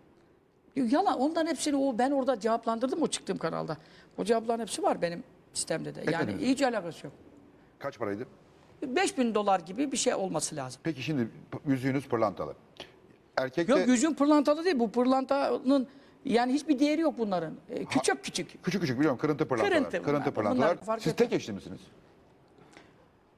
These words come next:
Speaker 1: E, şimdi, e, yani i-, iki nikah geçti üzerimizden.
Speaker 2: İ-, iki,
Speaker 1: İ-,
Speaker 2: evlenip boşandınız, bir
Speaker 1: iki,
Speaker 2: daha
Speaker 1: iki
Speaker 2: evlendiniz.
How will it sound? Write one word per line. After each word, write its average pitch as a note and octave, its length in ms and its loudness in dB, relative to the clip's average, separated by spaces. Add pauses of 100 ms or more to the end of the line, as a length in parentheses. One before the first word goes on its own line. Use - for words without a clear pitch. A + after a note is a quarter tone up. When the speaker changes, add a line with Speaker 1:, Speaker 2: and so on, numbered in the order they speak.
(120)
Speaker 1:
E, G#3+ 200 -4
şimdi, C#4+ 340 0
e, - 800 -2 (2500)
yani B3 500 0 (560)
i-, E4 140 -2
iki D4 440 -2 (260)
nikah C4 360 -2
geçti G#3+ 380 0 (200)
üzerimizden. C#3+ 460 -4 (840)
Speaker 2:
İ-, D#3 40 2
iki, D#3 260 0
Speaker 1:
İ-, D#3 300 0
Speaker 2:
evlenip E3 280 4
boşandınız, D3 420 2
bir D#3+ 40 -2
Speaker 1:
iki, - 80 4
Speaker 2:
daha B2 120 4
Speaker 1:
iki A2+ 100 0
Speaker 2:
evlendiniz. A3 180 0